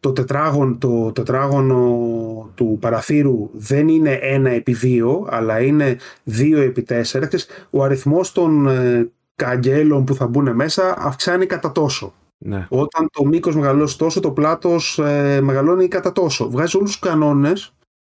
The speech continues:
Speaker 1: οι οποίοι μετά μπορούν να χρησιμοποιηθούν πάρα πολύ γρήγορα για την παραγωγή πάρα πολλών procedural content, ε, procedural εκδοχών αυτών των αντικειμένων.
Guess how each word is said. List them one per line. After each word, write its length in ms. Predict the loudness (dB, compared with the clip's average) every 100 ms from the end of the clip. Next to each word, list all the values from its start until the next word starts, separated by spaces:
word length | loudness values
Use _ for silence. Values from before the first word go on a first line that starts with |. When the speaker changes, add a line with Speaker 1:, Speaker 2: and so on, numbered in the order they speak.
| -8
Speaker 1:
οι 100 | -2
οποίοι 300 | 0 2 2 2
μετά 340 | 0 -2 -2
μπορούν 140 | 0
να 60 | 0
χρησιμοποιηθούν 560 | 0 0 0 0 0 0
πάρα 240 | 0 0
πολύ 160 | 0 0
γρήγορα 300 | 0 0 0
για 160 | 0
την 280 | 2 0 0 -6 _
παραγωγή 380 | -4 0 0 0
πάρα 280 | 0 0 0
πολλών 200 | 0 0
procedural 420 | 0 -2 0 0
content, 380 | 0 -2 -2 -6 -12 _
ε, 180 | -2 -2 -4 -4
procedural 560 | -2 0 0 0 0 0
εκδοχών 420 | 0 -2 -2 0
αυτών 180 | 0 0
των 100 | 0
αντικειμένων. 600 | 0 0 0 2 0 -4